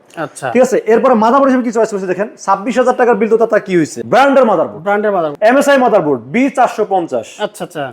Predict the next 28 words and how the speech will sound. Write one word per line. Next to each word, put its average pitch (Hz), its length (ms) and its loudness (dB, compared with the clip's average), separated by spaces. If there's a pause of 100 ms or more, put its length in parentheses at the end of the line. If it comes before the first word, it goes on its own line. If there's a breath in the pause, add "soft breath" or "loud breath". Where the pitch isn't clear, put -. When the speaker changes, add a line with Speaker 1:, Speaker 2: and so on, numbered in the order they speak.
Speaker 2:
এবং 233 200 4
দেখেন 208 180 2
অফিসিয়াল 214 380 0
হলোগ্রাম 196 300 2
সহ 113 280 -10 (200)
তিন 247 200 4
বছর 254 220 2
অফিসিয়াল 208 320 0
ওয়ারেন্টি 170 300 2
আছে। 117 320 -4
Speaker 1:
আচ্ছা। 156 380 -6 (140)
Speaker 2:
আপনি - 280 2
পরবর্তীতে 254 400 4
আপডেট 220 240 0
করবেন, 151 340 0 (160)
কি 233 100 -4
করবেন? 170 360 -2
ছাপ্পান্নশো 214 480 -2
জি 196 120 2
টি, 220 260 -2 (120)
ছাপ্পান্নশো 208 460 0
জি, 214 300 2 (120)
সাতান্নশো 214 520 2
জি, 202 240 0
সাতান্নশো 226 560 0
এক্স, 214 320 0 (280 soft breath)
গ্রাফিক্স 208 360 0
কার্ড 214 240 0